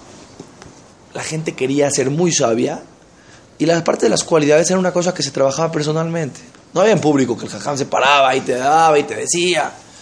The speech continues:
En todas las épocas siempre hubo, pero no con esa intensidad con la, con la que él empezó a hacer que la gente estudie Musar. Entonces mucha gente se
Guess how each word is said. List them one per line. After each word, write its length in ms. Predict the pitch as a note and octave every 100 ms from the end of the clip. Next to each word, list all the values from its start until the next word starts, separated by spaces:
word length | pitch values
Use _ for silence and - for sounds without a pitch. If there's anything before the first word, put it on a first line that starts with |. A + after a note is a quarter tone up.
| -
En 100 | D3
todas 160 | D#3+ C#4
las 120 | G#3+
épocas 280 | G3 - F3+
siempre 300 | - G3 E3
hubo, 200 | C#3+ A#2
pero 160 | A2 A#2+
no 200 | D3 G3
con 180 | G3+ F#3+
esa 160 | F3+
intensidad 580 | F3+ D3+ C3+ B2 C#3 C#3+
con 140 | D3+ C3
la, 160 | A#2+
con 160 | - B2
la 160 | A#2+
que 180 | - B2+
él 100 | C#3
empezó 520 | D3 C#3 A2+ C#3+ C#3+ - - - - - -
a 120 | A#2
hacer 280 | A2+ D3+ C#3+
que 100 | C3
la 80 | B2
gente 260 | C3+ C3
estudie 400 | B2 - C3+ B2+
Musar. 440 | A#2 G#2 - - - - _ _ _ _ _ _ _ _ _ _ _ _
Entonces 260 | D#3+ F3 E3
mucha 240 | F3+ F#3+
gente 280 | - D3 C#3+
se 240 | C#3 C3+